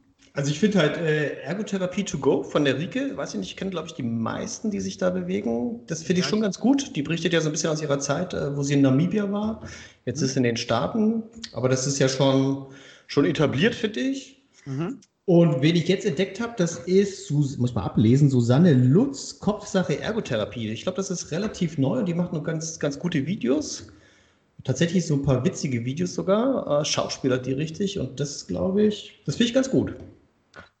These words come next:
Speaker 2: Ja, ich, äh, bin auch aufmerksam drauf geworden und, ähm, bisher muss ich sagen, die Videos sind, äh, recht, also ich glaube, sie hat ein Händchen da für die, für, für diese Videos, ne? Also ich glaub, äh,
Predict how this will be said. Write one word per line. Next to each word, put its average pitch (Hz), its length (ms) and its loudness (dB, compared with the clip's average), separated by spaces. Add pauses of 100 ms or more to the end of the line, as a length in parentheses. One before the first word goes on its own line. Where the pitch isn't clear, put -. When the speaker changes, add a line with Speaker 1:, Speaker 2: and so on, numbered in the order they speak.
(100)
Speaker 2:
Ja, 151 140 0 (220)
ich, 185 240 -10
äh, 160 160 -2
bin 147 180 -4
auch 151 140 -6
aufmerksam 120 520 -2
drauf 107 200 -2
geworden 110 520 -2 (120)
und, 104 560 -6
ähm, 98 480 -6 (220)
bisher 185 600 2 (520)
muss 131 120 -8
ich - 80 -12
sagen, 135 220 0
die 123 100 -2
Videos 165 260 0
sind, 143 300 -2
äh, 196 60 -6
recht, 127 840 -2
also 127 160 2
ich 165 160 -2
glaube, 196 180 2
sie 143 100 0
hat 170 120 0
ein 151 60 0
Händchen 160 340 0
da 113 140 -2
für - 120 -20
die, 123 140 -4
für, 123 300 -4
für 113 140 -10
diese 117 200 -4
Videos, 104 460 -2
ne? 131 100 0
Also 127 120 0
ich 117 80 -4
glaub, 131 200 0
äh, 127 300 2